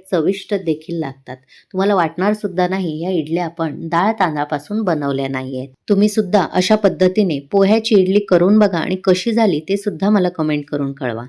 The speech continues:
यातली एक इडली मी तुम्हाला जवळून सुद्धा दाखवते. पहा किती मस्त झाली आहे, मऊ लुसलुशीत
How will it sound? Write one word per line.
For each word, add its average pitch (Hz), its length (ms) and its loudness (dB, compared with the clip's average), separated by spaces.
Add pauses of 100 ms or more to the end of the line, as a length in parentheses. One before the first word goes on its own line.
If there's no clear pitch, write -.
(140)
यातली 208 360 0
एक 214 220 4
इडली 190 280 4
मी 180 140 2
तुम्हाला 208 280 4
जवळून 180 420 4
सुद्धा 175 300 0
दाखवते. 175 440 0
पहा 175 280 0
किती 208 220 -2
मस्त 175 460 -2
झाली 175 360 0
आहे, 165 240 -2
मऊ 160 360 2
लुसलुशीत 165 760 0